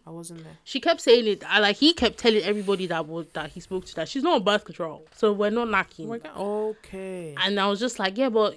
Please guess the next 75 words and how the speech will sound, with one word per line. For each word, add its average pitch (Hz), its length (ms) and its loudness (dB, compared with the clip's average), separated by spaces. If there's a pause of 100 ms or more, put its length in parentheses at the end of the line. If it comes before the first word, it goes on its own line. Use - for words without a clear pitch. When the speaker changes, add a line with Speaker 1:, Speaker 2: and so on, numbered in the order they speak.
(340)
Speaker 2:
you 202 120 -14
can't, - 260 -12
like, 214 220 -2
it's 220 140 -6
not, 247 220 -2 (200)
if 226 160 -4
she's 247 120 -4
not 277 80 0
on 240 60 0
birth 214 160 4
control, 202 200 -6
doesn't 220 160 -6
mean 208 100 -4
you 185 80 -10
can't 190 300 -8
knock, 175 220 -10
Speaker 1:
I - 40 -16
thought 160 80 -12
Speaker 2:
knock." 165 140 -6
Speaker 1:
they 180 60 -4
were 165 100 -2
even 175 200 -8
saying 170 240 -10
we're 151 100 -10
gonna 165 200 -10
get 156 220 -10
pregnant. 156 420 -12 (360)
Speaker 2:
No, 311 360 2
not 277 300 2
even 233 380 0
that. 175 340 -2
She, - 220 -10
he 247 200 0
was 180 160 -2
just 180 160 -6
like, 160 160 -2
"She's 175 120 -6
not 196 100 -2
on 175 60 -6
birth 170 180 -4
control. 175 320 -6
I'm 165 160 -8
not 160 140 -10
knocking." - 680 -14 (720)
Then 196 300 4
he 220 100 2
said 302 260 6
one 208 180 2
thing 190 260 -2
that 160 220 -4
I 170 160 -2
found 214 260 0
so 202 100 -2
irritating. 165 580 -4
Remember 214 280 -4
when 196 220 -4
he 165 80 -6
said 165 240 -4
he 170 100 -12
wants 175 300 -8
to 165 120 -14
live 165 200 -8
frugally 160 480 -12
now 151 480 -10
so - 160 -12
that 151 200 -10
they 147 80 -14
can 156 180 -12
have 160 200 -12
a 151 60 -12
good 147 240 -12
retirement 147 500 -14
fund? 175 340 -12
Speaker 1:
Oh, 185 120 0
yeah. 156 320 -2